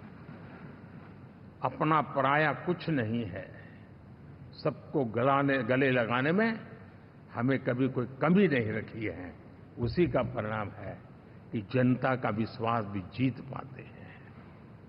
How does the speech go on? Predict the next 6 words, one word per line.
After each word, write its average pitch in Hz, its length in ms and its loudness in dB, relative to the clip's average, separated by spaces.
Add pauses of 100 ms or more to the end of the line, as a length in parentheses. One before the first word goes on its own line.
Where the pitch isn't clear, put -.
(1160)
साथियों, 117 460 0 (2500)
हमने 269 280 8
दो 262 180 8
हज़ार 262 260 6
चौबीस 294 460 4
में - 400 -16